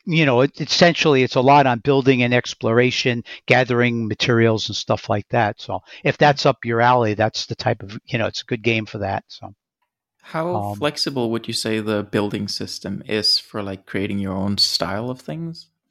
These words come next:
Speaker 1: I, I haven't, don't have a lot of experience with it, but you can do a lot. There's all types of materials you can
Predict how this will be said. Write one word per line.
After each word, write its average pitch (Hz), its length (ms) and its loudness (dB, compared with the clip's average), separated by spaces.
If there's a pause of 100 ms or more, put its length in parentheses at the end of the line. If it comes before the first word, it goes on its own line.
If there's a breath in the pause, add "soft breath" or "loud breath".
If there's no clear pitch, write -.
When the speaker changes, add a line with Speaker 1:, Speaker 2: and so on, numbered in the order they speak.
(320)
Speaker 1:
I, 262 440 2 (420)
I 190 120 6
haven't, 233 340 4
don't 214 160 6
have 214 120 6
a 208 40 2
lot 190 140 6
of 180 60 0
experience 190 580 -2
with 240 140 6
it, 233 140 2
but - 120 -2
you 180 180 2
can 233 180 4
do 202 440 2 (420 soft breath)
a 143 60 4
lot. 131 500 6
There's 131 240 -2
all 147 140 6
types - 380 0
of 123 80 0
materials 139 640 2
you 127 60 -10
can 143 300 -4